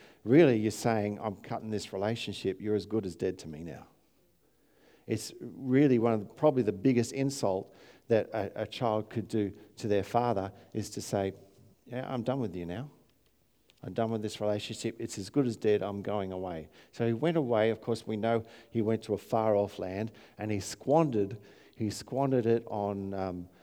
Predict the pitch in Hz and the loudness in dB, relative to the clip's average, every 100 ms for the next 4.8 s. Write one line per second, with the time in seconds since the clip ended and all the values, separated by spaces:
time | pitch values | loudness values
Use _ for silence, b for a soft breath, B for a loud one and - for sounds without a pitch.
0 | b b - 113 113 - 113 113 117 113 | b b 0 0 0 6 6 6 2 -2
1 | 110 110 113 117 113 - 110 110 113 110 | 0 2 4 0 -4 -2 -2 0 -4 -6
2 | - - 107 110 101 104 98 104 107 104 | -8 -8 -6 -4 -4 -6 -8 -6 -6 -6
3 | - 101 - 101 - - 120 117 113 135 | -8 -10 -4 -6 -4 -2 0 0 0 -2
4 | 120 156 180 151 127 117 107 - | -2 -4 -2 2 4 4 2 -8